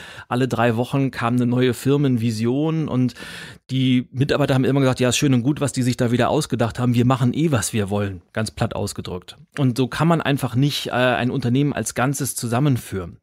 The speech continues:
Bei ikea ist das wiederum anders gewesen. ikea ist ein, obwohl es ein multinationales, ist ja kein Konzern, ist ja eigentlich so ein Konglomerat von Stiftungen, von Unterkonzernen. Und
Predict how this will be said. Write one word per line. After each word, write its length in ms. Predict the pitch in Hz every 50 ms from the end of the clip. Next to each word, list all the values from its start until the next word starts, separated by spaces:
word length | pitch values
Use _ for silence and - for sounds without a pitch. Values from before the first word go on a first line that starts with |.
| - - - - - - - - -
Bei 80 | - 104
ikea 400 | - - - - 135 139 170 185
ist 120 | 165 -
das 140 | - 151 -
wiederum 240 | 165 160 165 160 170
anders 340 | 131 147 202 208 202 - -
gewesen. 300 | - 98 104 101 90 107
ikea 340 | 76 87 - - 135 147 143
ist 120 | 139 -
ein, 200 | - 127 127 - -
obwohl 240 | - 113 117 160 175
es 80 | 175
ein 160 | - 127 123
multinationales, 1600 | 120 120 127 147 185 214 233 226 - _ - - - 165 160 151 156 165 - - - - 151 139 131 131 120 107 120 135 139 139 117
ist 160 | - 110 -
ja 60 | 117
kein 220 | - - - 110 107
Konzern, 440 | - 110 107 - - 117 107 127
ist 140 | 143 127 -
ja 60 | 117
eigentlich 180 | - 110 120 104
so 80 | 113 98
ein 180 | - 110 -
Konglomerat 920 | - - 135 139 151 139 127 131 120 117 113 - 113 113 120 131 135 - -
von 180 | - 123 123 113
Stiftungen, 1120 | - - - - - - 139 135 - - - - 120 120 123 123 123 123 123 123 127 123
von 300 | 117 - 117 120 120 123
Unterkonzernen. 1080 | - - _ 170 160 147 - 139 123 - - 117 117 - - - 120 117 127 127 123 120
Und 180 | 117 120 113